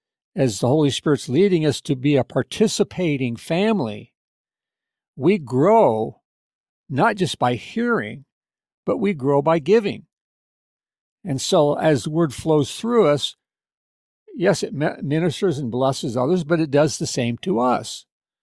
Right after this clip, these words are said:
Without that atmosphere of the family ministering the word one to another, I don't see how you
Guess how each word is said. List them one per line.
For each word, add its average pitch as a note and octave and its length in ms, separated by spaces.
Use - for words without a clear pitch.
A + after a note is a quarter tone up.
Without F3 480
that F#3+ 280
atmosphere C3+ 840
of A#2 100
the A#2 80
family B2+ 760
ministering D3 600
the B2+ 100
word D3+ 460
one C#3 300
to D3 160
another, D3+ 380
I D3 100
don't F3+ 220
see F#3 240
how C#3+ 580
you C#3 480